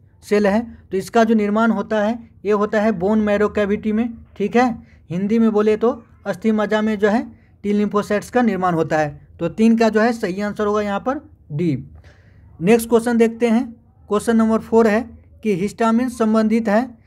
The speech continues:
हिस्टामिन is associated with। तो हिस्टामिन है दोस्तों एक प्रकार का केमिकल है, और ये जो है एलर्जी से रिलेटेड है।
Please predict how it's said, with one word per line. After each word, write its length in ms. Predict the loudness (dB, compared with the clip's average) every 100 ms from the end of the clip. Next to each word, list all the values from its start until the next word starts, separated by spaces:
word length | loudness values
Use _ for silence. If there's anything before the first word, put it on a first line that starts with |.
| _ _
हिस्टामिन 520 | -10 0 2 2 0 -2 -2
is 220 | -2 -2 -4 -6
associated 760 | 0 -2 2 2 4 2 2
with। 220 | 0 -2 -6 -20 _ _ -4
तो 60 |
हिस्टामिन 540 | -2 -2 -2 0 2 2
है 100 | 2
दोस्तों 300 | 0 2 -2
एक 120 | 0
प्रकार 320 | -4 -2 -2
का 140 | 0 -4
केमिकल 480 | -4 -6 -2 0 2
है, 160 | 0 -4 -14 -20 -20 -6
और 160 | 2 4
ये 200 | 4 2
जो 140 | 2 2
है 220 | 2 -4 -10 -20 -12 -4
एलर्जी 420 | 0 2 0 -2
से 140 | -2
रिलेटेड 420 | -2 -2 -4 -4
है। 200 | -4 -6